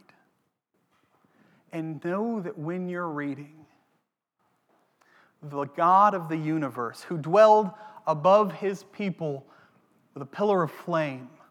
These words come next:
the God of the universe who parted the Red Sea, the God of the universe who holds everything together moment by moment. The God of the universe who knew you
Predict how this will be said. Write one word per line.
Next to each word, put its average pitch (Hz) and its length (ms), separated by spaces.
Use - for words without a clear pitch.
the 180 80
God 220 320
of 202 80
the 202 60
universe 190 580
who 196 140
parted 247 540
the 226 80
Red 202 300
Sea, 151 580
the 196 80
God 254 280
of 254 80
the 233 60
universe 233 420
who 220 140
holds 233 420
everything 254 1500
together 151 760
moment 220 680
by 175 200
moment. 165 460
The 202 80
God 226 280
of 208 80
the 208 60
universe 220 460
who 185 160
knew 196 320
you 190 460